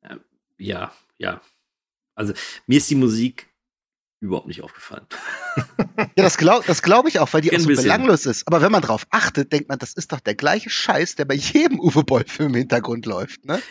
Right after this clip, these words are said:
Speaker 1: Ja, wie gesagt, ich hab
Speaker 2: Wirklich.
Speaker 1: jetzt heute, äh, meinen zweiten und mein-, oder vor-, äh, vorgestern meinen zweiten und meinen dritten Uwe Boll-Film geguckt. Also da bin ich, äh,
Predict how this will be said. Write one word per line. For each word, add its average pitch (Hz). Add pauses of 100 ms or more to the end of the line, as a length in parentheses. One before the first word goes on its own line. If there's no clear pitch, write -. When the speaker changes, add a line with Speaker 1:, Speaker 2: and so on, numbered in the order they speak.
(100)
Speaker 1:
Ja, 127
wie 190
gesagt, 185
ich -
hab 220
Speaker 2:
Wirklich. -
Speaker 1:
jetzt 170
heute, 190
äh, 147
meinen 143
zweiten 165
und 117
mein-, 127
oder 95 (260)
vor-, -
äh, 95
vorgestern 120 (240)
meinen 127
zweiten 139
und 131
meinen 113
dritten 131
Uwe 123
Boll-Film 110
geguckt. 85
Also 90
da 92
bin 104
ich, -
äh, 92